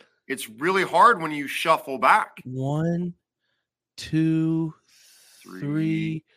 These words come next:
Speaker 2: four,
Speaker 1: four,
Speaker 2: five. So I
Speaker 1: five.
Speaker 2: guess you could decipher that as a five. You never sit at five. You never sit.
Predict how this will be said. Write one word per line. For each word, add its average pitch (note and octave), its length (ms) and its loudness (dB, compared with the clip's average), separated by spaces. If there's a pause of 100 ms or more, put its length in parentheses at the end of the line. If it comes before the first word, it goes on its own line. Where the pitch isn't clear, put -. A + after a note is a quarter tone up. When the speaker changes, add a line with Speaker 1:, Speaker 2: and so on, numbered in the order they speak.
(380)
Speaker 2:
four, C#3+ 720 -4
Speaker 1:
four, G2 80 -10
Speaker 2:
five. - 220 -2
So F#3+ 100 4
I F3+ 80 4
Speaker 1:
five. D3 100 -4
Speaker 2:
guess G3+ 340 -2
you G#3+ 80 -2
could F3 200 -6
decipher D#3+ 500 -2
that C#3+ 180 -2
as B2 140 -6
a A#2+ 60 -6
five. C#3+ 640 0 (440)
You E3+ 140 -6
never F#3+ 540 0
sit - 560 0
at D3+ 140 -4
five. D3+ 680 -2
You D#3+ 140 -6
never F3 540 -2
sit. - 540 -4